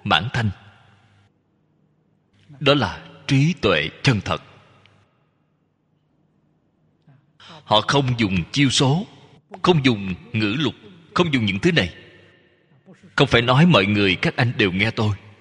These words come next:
Họ không dùng những thứ này. Họ dùng kinh Vô Lượng Thọ. Mọi người đều nghe Phật. Tôi làm hoàng đế, tôi cũng tin Phật. Mọi người chúng ta đều tin Phật.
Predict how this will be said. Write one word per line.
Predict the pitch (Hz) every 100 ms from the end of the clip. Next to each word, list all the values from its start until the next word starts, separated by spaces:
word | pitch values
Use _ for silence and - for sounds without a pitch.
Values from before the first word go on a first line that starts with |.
| _ _ _ _ _ _ _ _
Họ | 104
không | 101 117 117
dùng | 92
những | 85
thứ | 85 147
này. | 90 - - _ _ _ _ _ _ _ _ _ -
Họ | - 92 95
dùng | 101 90 85 -
kinh | 151 147
Vô | 131 147
Lượng | 127 95
Thọ. | 92 87 80 - - - _ _ _ _ _ _ _ _ _ _ _ _ _ _ _ _ -
Mọi | 104 92 95
người | 104 95 87 - -
đều | 107 98
nghe | 90 87 123 127
Phật. | - 82 - - - _ _ _ _ _ 233 _ _ - _ -
Tôi | 147
làm | 113
hoàng | 107 95 104
đế, | 127 175
tôi | 131
cũng | 117 110
tin | 147 117
Phật. | 104 87 - - - - -
Mọi | 113 117
người | 117
chúng | 180
ta | 202 147
đều | 151 110 101
tin | 160 143
Phật. | - 98